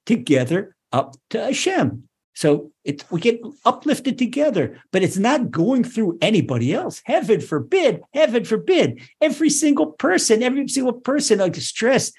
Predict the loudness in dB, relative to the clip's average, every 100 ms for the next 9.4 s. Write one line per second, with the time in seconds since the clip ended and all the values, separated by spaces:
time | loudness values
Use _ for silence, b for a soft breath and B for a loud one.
0 | b -4 -2 -2 0 0 0 0 2 2
1 | 2 0 -14 -4 0 0 0 0 2 2
2 | 2 -2 -2 -2 -2 -2 0 0 -4 -12
3 | _ 0 0 2 2 2 2 0 0 2
4 | 2 -2 -2 -2 0 2 2 0 2 0
5 | 0 -2 0 0 0 0 0 0 0 0
6 | 0 0 0 b b b 2 2 0 2
7 | 4 4 4 2 2 -2 0 -4 -2 -4
8 | -2 0 2 2 2 4 2 2 0 -4
9 | -2 -2 -2